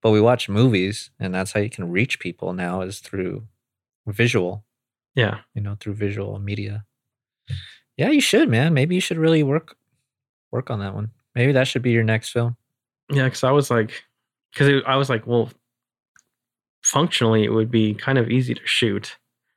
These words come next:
Speaker 1: And as a parent, I mean, you would have a deeper insight than most. You know, you'd be able to really hit that true nerve.
Speaker 2: Yeah.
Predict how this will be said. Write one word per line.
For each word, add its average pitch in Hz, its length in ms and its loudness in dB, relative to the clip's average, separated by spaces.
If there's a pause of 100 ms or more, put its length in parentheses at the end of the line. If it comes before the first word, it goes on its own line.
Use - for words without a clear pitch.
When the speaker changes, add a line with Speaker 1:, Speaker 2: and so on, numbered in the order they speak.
(100)
Speaker 1:
And 113 100 0
as 113 160 2
a 110 60 0
parent, 113 480 0
I 98 80 -2
mean, 95 220 -6
you 101 60 -2
would 101 100 -2
have 95 180 -2
a 92 60 -10
deeper 95 360 -10
insight 92 400 -8
than 92 140 -12
most. 92 340 -12
You - 60 -10
know, 90 140 -10
you'd 95 180 -12
be 98 100 -6
able 95 180 -4
to 92 180 -6
really 95 280 -6
hit - 300 -4
that 87 240 -6 (220)
true 101 260 -4
nerve. 92 500 -6 (1200)
Speaker 2:
Yeah. 107 300 -4